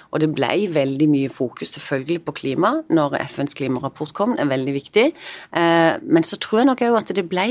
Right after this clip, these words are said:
veldig mye fokus på regjeringssammensetning, og hvordan ville Stortinget se ut etter valget. Og da var vi jo i, i Senterpartiet, sitter jo i sentralstyret, og der var jo bare at her må vi kjøre på våre kjernesaker. Vi må vikt-, vite hvilken politikk er det som er viktig for oss.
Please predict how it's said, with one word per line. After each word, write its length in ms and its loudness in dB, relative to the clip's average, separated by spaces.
veldig 260 0
mye 160 0
fokus 560 -4
på 160 -6
regjeringssammensetning, 1400 -2
og 120 -2
hvordan 380 2
ville 220 6
Stortinget 580 -2
se 200 0
ut 300 0
etter 300 -6
valget. 440 -2
Og 80 -2
da 140 4
var 320 2
vi 140 6
jo 160 2
i, 380 0
i 20 -8
Senterpartiet, 800 -6
sitter 260 -8
jo 60 -4
i 60 -6
sentralstyret, 640 -4
og 160 -4
der 160 -2
var 160 -2
jo 100 0
bare 280 -6
at 160 -14
her 100 -2
må 160 2
vi 80 -4
kjøre 400 -4
på 80 -6
våre 240 -2
kjernesaker. 720 -6
Vi 80 0
må 160 -2
vikt-, 400 -4
vite 400 -2
hvilken 320 0
politikk 500 -8
er 140 -2
det 80 -6
som 80 0
er 80 -2
viktig 260 -12
for 200 -6
oss. 160 -8